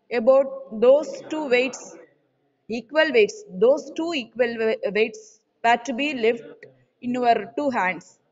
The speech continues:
Okay, sometime you extend your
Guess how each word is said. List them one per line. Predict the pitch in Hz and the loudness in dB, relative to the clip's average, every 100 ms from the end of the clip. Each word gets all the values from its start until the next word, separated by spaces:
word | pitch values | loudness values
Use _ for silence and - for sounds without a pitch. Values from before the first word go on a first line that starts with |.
| - | -14
Okay, | 269 320 262 190 - _ _ _ _ _ _ _ _ | -6 0 0 -2 -14 _ _ _ _ _ _ _ _
sometime | _ _ _ _ _ 269 269 302 285 - 254 269 381 - - _ _ _ | _ _ _ _ _ 0 2 0 -4 0 2 0 -4 -10 -20 _ _ _
you | 254 247 240 | -6 -2 -2
extend | - - 330 339 339 | -4 -6 -2 -2 -2
your | 247 247 240 | -6 -2 0